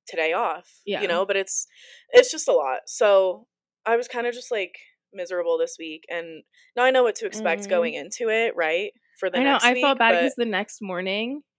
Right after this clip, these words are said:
Speaker 1: Oh my
Speaker 2: I come
Speaker 1: gosh.
Speaker 2: out and I was like, "Hey, good morning." And you were like, "I don't wanna talk this morning."
Speaker 1: I didn't
Speaker 2: <laughs> And
Speaker 1: wanna
Speaker 2: I
Speaker 1: be
Speaker 2: was like,
Speaker 1: rude, but
Speaker 2: no,
Speaker 1: I was like,
Speaker 2: no.
Speaker 1: "I literally can't do it."
Speaker 2: I was like, "I appreciate you just telling me that," but I literally was just like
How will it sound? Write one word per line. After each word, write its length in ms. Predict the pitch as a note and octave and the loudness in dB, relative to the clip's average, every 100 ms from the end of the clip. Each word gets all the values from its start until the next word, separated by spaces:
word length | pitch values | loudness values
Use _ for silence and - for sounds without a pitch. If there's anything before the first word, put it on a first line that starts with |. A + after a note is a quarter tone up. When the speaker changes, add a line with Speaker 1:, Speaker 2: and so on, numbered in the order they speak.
| - | -14
Speaker 1:
Oh 140 | - A#3 | -12 -12
my 140 | A3 G#3+ G3+ | -10 -4 2
Speaker 2:
I 160 | G3+ D4 | 4 6
come 320 | D#4 C4 C4 | 6 2 2
Speaker 1:
gosh. 60 | A3 | 0
Speaker 2:
out 300 | G3+ A3+ G#3+ | 2 2 2
and 100 | A#3 | 0
I 160 | A3+ | 0
was 100 | B3 | 0
like, 220 | B3+ A#3+ - _ _ | 0 -2 -4 _ _
"Hey, 380 | - G4 A4+ G#4+ G#4 | -6 -4 -2 -2 -2
good 100 | D4 | -2
morning." 440 | C#4+ F#4+ F#4+ F4 | -2 -2 -2 -2
And 80 | E4 | -2
you 60 | D#4+ | -2
were 60 | D4 | -2
like, 180 | C#4 _ | -2 _
"I 140 | A3+ D4 | 2 2
don't 200 | A#3 C#3 | 2 0
wanna 160 | G3 | -4
talk 260 | G3 - - | -6 -10 -12
this 160 | G#3 G3 | -16 -12
morning." 320 | F3+ F#3 G#3 | -10 -2 6
Speaker 1:
I 260 | C#4 D#4 - A4+ | 8 8 2 0
didn't 280 | C#4+ D#4+ | 0 4
Speaker 2:
<laughs> 0 | |
And 40 | A#3+ | 8
Speaker 1:
wanna 180 | A#3+ D#4 | 10 12
Speaker 2:
I 120 | G4 | 10
Speaker 1:
be 20 | |
Speaker 2:
was 100 | A4 | 8
like, 160 | G#4 F#3+ | 6 6
Speaker 1:
rude, 200 | B3+ C4+ | 4 6
but 60 | E4 | 8
Speaker 2:
no, 100 | D4 | 10
Speaker 1:
I 120 | A3+ | 8
was 120 | A#3+ | 6
like, 120 | A3+ | 6
Speaker 2:
no. 60 | C#4+ | 8
Speaker 1:
"I 120 | A#3 | 8
literally 320 | A3+ G3+ G3 F#3 | 8 4 2 0
can't 200 | E3 C3 | -6 -4
do 100 | C3 | -4
it." 120 | C#3+ | 2
Speaker 2:
I 140 | B3+ C4 | 6 6
was 120 | C#4 | 6
like, 160 | C#4 - | 2 4
"I 120 | G#3+ A3 | 6 6
appreciate 560 | A3+ A3 G#3+ A3+ G#3 | 4 0 -2 2 0
you 120 | G3 F#3+ | 0 -4
just 220 | F#3 - | -6 -4
telling 280 | E3+ E3+ G3 | -2 -2 -2
me 100 | A3 | 0
that," 220 | A#3 - | 0 0
but 100 | A3 | 0
I 80 | A3 | 0
literally 300 | G3+ G#3 G#3+ | 0 -2 -2
was 140 | A3 | -4
just 180 | G3+ - | -10 -6
like 240 | F#3+ D#3 | -2 -2